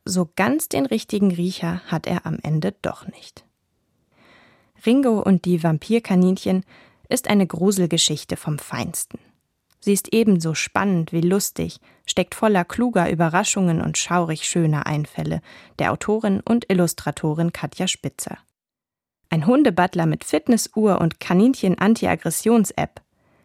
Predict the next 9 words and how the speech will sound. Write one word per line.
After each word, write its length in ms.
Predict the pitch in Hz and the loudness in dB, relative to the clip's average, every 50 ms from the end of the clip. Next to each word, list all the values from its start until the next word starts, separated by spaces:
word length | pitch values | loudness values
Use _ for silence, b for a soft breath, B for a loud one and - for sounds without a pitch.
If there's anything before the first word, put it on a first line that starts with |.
| _ _ _ _ - | _ _ _ _ -4
ein 140 | 180 175 | -2 -2
Farbkonzept 800 | - - 220 226 - - - - 190 180 - - 185 180 - - | -2 0 -2 -2 -2 -2 -2 -2 -2 0 0 0 -2 -2 -2 -4
in 200 | - 170 160 151 | -2 0 0 0
Halloween 460 | 165 208 220 214 196 165 170 165 165 156 | 2 2 2 2 2 2 4 2 2 2
lila 400 | 165 175 208 233 220 190 170 - | 2 2 2 2 2 2 2 2
und 240 | - 170 170 - | 0 0 0 0
orange 540 | - 156 156 175 196 190 190 - - - - _ _ - | -2 -2 0 2 2 2 0 -2 -4 -8 -10 _ _ 0
und 160 | 196 190 180 | 0 0 0
viele 480 | - - 247 262 269 226 190 185 175 | 0 -2 -2 0 2 2 2 0 0